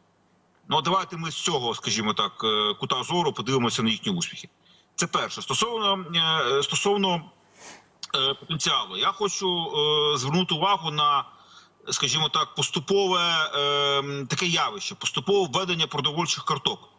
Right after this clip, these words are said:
в певних регіонах Російської Федерації. Тобто це Камчатка, це, е, Калінінградська область, я чув про Хакасію, там є такі наміри.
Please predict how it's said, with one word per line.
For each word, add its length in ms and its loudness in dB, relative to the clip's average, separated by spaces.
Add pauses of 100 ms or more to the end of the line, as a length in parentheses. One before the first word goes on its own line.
(760)
в 80 -20
певних 300 -4
регіонах 420 0
Російської 400 -4
Федерації. 440 -4 (920)
Тобто 220 -6
це 160 0
Камчатка, 880 0
це, 260 0
е, 960 0
Калінінградська 800 0
область, 600 0
я 360 -2
чув 280 -6
про 420 2
Хакасію, 760 -4 (480)
там 160 -2
є 120 0
такі 220 -4
наміри. 380 -2